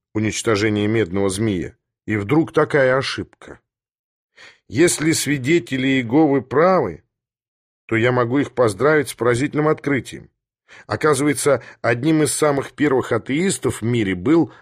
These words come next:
апостол Павел. Именно он однажды сказал: «Я рассудил быть не знающим ничего, кроме Иисуса Христа, и притом распятого». Первое послание к Коринфянам, глава вторая, стих второй.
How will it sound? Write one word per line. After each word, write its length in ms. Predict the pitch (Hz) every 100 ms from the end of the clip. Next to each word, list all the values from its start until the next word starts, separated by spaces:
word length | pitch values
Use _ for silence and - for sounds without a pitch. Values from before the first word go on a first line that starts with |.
| _ _
апостол 680 | - 113 - 165 170 - 151
Павел. 540 | 120 131 110 69 57 _ _ _ _ -
Именно 360 | - 135 156 160
он 200 | 190 175
однажды 440 | 127 117 113 95
сказал: 520 | 107 - 107 104 90 - _ _ _ -
«Я 220 | 110 139
рассудил 640 | 143 - 139 131 135 160
быть 480 | 131 107 156 120 -
не 220 | - 117 120
знающим 800 | 98 135 147 139 117 - 120 120
ничего, 720 | 117 - 113 104 151 156 - _ _ _
кроме 400 | - 127 127 127
Иисуса 800 | 127 127 131 120 - 156 147 147
Христа, 640 | 127 127 135 - 127 104 - _ _ -
и 80 |
притом 480 | 107 107 107 135 127
распятого». 720 | 131 117 - 135 101 82 65 - _ _ _ _
Первое 360 | - 127 110 104
послание 500 | 110 101 117 113 101
к 60 | 90
Коринфянам, 580 | 101 127 120 95 95
глава 280 | 87 98 101
вторая, 420 | 92 - 98 104
стих 260 | 87 - 90
второй. 420 | - 101 90 78